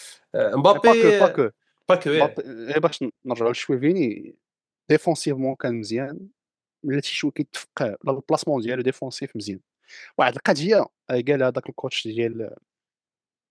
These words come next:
Speaker 2: قال شي فرقه كتلعب كونتر الريال، مي الريال مع الونزو ولا واحد البلاسمون في التيران اللي ميم فاش كتمشي ليهم لا بال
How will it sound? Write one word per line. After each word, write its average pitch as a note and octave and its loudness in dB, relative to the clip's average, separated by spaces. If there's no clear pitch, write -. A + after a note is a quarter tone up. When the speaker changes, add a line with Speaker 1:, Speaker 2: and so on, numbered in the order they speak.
Speaker 2:
قال E3+ -8
شي E3+ -4
فرقه D3+ 0
كتلعب B2+ -4
كونتر A#2+ -2
الريال، B2 0
مي C#3+ 0
الريال D3+ 2
مع B2 0
الونزو C#3+ 0
ولا B2 0
واحد C3 -4
البلاسمون C#3 -2
في - -14
التيران C#3 2
اللي C3 0
ميم F3+ 4
فاش D#3+ -8
كتمشي - -2
ليهم C#3+ 0
لا C#3 4
بال E3 4